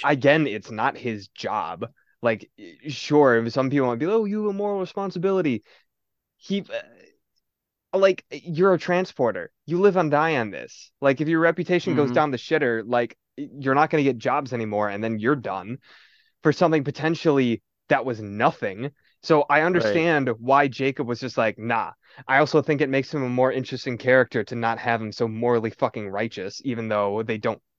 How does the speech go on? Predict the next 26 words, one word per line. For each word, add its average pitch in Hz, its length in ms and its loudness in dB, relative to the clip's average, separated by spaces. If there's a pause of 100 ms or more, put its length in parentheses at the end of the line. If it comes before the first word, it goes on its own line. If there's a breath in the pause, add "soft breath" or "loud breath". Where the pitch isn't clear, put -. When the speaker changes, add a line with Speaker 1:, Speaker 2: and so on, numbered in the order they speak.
(360)
Speaker 1:
do 196 220 6
anything 123 420 0
with 95 160 -10
that. 117 240 -4 (640 loud breath)
And 185 120 2
again, 208 220 2
Speaker 2:
No. 101 180 -2 (840)
Speaker 1:
Danny 190 460 2
and 202 160 2
the 180 60 6
warden, 139 500 2 (180)
they 156 160 0
keep 220 240 -6
saying, 180 300 -2
like, 131 200 0
"Oh, 156 160 4
we 131 280 -2
know 131 180 0
you, 120 180 -4
we 117 120 -6
know 120 200 -2
you, 104 160 -6
whatever, 113 340 0
whatever." 107 380 -4 (240 loud breath)
They 175 140 4
never, 151 640 0